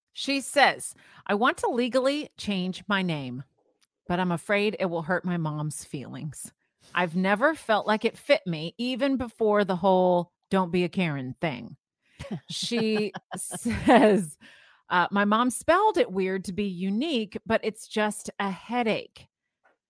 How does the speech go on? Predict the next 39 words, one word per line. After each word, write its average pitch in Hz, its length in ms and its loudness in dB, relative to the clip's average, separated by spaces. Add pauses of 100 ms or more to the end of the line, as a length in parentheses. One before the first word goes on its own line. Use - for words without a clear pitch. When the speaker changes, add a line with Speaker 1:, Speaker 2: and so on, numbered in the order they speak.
(260)
Speaker 1:
She 240 240 -4
says, 226 360 0
"My 226 200 2
middle 302 280 0
name 220 340 -2
is 190 180 -4
Chelsea, 165 560 -4
and 185 100 -4
I 190 100 0
have 185 120 -4
often 233 360 0
gone 208 240 0
by 180 120 0
the 233 200 -2
nickname 180 720 -4 (180)
K 175 520 -4
C. - 520 -4 (440)
So 240 360 4
I 202 160 2
want 254 300 0
to 403 140 -4
legally 240 520 -2
change 220 360 -4
my 196 140 -2
name 156 380 -8 (140)
to 226 340 -2 (180)
Casey. 247 560 -4 (840)
Should 302 340 2
I 349 120 0
change 160 380 -6
it? 135 200 -10 (720)
Should 226 240 0
I 196 120 2
tell 320 380 0
her 165 440 -4 (200)
or 190 140 -2
not 208 320 -2
tell 139 220 -6
her? 139 280 -8